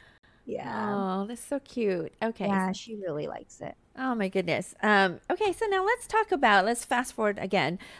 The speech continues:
Speaker 2: Let's
Speaker 1: Mm-hmm.
Speaker 2: fast forward to, um, um, you still have your YouTube video or your YouTube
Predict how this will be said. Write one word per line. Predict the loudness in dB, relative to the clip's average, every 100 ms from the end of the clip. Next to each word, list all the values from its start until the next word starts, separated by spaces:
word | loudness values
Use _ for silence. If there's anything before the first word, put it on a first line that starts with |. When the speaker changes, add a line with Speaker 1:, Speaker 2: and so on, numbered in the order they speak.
| -2
Speaker 2:
Let's | -2 0
Speaker 1:
Mm-hmm. | 4
Speaker 2:
fast | 6 6 4
forward | 2 6 6 4 2
to, | 4 4 4 2 0
um, | 2 2 0 -4 -10 _ _ _ _ _ _ -8 2
um, | 4 4 2 -6 -16 -8
you | -4
still | 0 2 4
have | 4
your | 4
YouTube | 2 0 -2 -4
video | -4 -2 -2 -2 0
or | 0
your | 2 0
YouTube | -2 -4 -4 -6